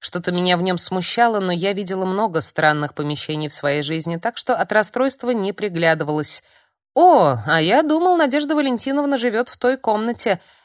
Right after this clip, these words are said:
а она, оказывается, вон где обитает», удивлённо оглядывался директор. «Нехорошо, конечно, вышло, но мы же никому не скажем», подмигнул он нам.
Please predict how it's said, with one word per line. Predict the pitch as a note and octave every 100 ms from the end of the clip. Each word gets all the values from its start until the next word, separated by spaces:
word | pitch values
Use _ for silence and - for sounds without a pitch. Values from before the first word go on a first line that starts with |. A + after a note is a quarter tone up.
| _
а | F#3 F#3
она, | F#3+ G#3
оказывается, | A3 B3 A#3+ B3+ B3+ - A#3+
вон | G#3 C4+ D4
где | C#4 C4+
обитает», | B3 G#3+ - F#3 D3 D3
удивлённо | D3 D3 D3 C#3+ C#3+ C#3+
оглядывался | D3+ D3+ D3+ C#3+ C#3 C#3 D3+
директор. | D3 D3 - E3 - _ _ _
«Нехорошо, | G3 F#3 G3 F3+ - G#3
конечно, | C#4 C4+ B3 - G#3+
вышло, | G3+ E3+ D#3+ D3+
но | C#3
мы | C#3 C#3+
же | D3
никому | D3 C#3 D#3+ D#3
не | E3
скажем», | - - D#4+ E4 A3+ D#3+ -
подмигнул | D3 C3+ C3 B2+ B2
он | B2 B2
нам. | B2 B2